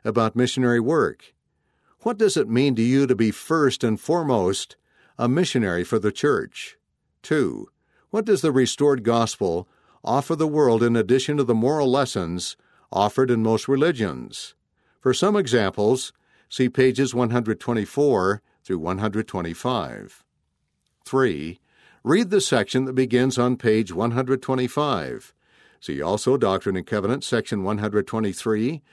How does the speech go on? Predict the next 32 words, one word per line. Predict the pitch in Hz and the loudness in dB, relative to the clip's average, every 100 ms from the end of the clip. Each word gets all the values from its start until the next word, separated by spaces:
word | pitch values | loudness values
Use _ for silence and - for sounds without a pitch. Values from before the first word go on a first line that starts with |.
| _ - | _ -6
verse | 110 147 | -4 -4
twelve. | - 165 151 80 53 - - _ _ _ _ _ | -4 -2 -2 -2 -6 -14 -20 _ _ _ _ _
What | - 214 | 0 2
examples | 202 - 147 135 139 110 | 2 2 2 2 2 2
have | 107 | 0
you | 165 | 0
seen | 185 143 127 | 0 2 2
of | - | 2
people | 135 135 147 110 | 0 2 0 2
overcoming | 131 139 - 123 117 110 | 0 0 0 0 2 2
misconceptions | 139 160 - 151 - 117 - 110 113 107 - _ _ _ | 0 -2 -4 -4 -2 -2 -2 -2 -2 -4 -10 _ _ _
about | 87 76 98 - | -8 0 0 0
the | 165 | -4
church | - 160 104 82 - - _ _ _ | -2 2 2 0 -10 -16 _ _ _
by | - 123 | 0 2
accepting | 117 - 170 - 170 | 2 0 -2 0 0
the | 143 117 | -2 -2
invitation | 156 156 139 139 117 - 120 | -4 -4 0 2 2 0 0
to | 120 | -2
come | - 110 | -2 -2
and | 110 117 | -2 -4
see? | - 175 147 120 104 - _ _ _ _ _ _ _ | -2 -2 -2 -4 -10 -18 _ _ _ _ _ _ _
What | 208 | 0
are | 214 | 0
some | - 165 143 | 2 0 0
effective | - 139 139 147 117 | 0 0 0 -2 2
ways | 135 120 90 90 - - _ _ _ - | 2 4 2 0 -4 -10 _ _ _ -4
to | 143 | 2
extend | 131 - - 165 117 98 | 2 0 -2 0 0 0
such | 123 113 | 0 0
an | 120 | 0
invitation? | 113 104 104 151 160 - 78 57 | 0 0 0 0 -2 -2 -6 -8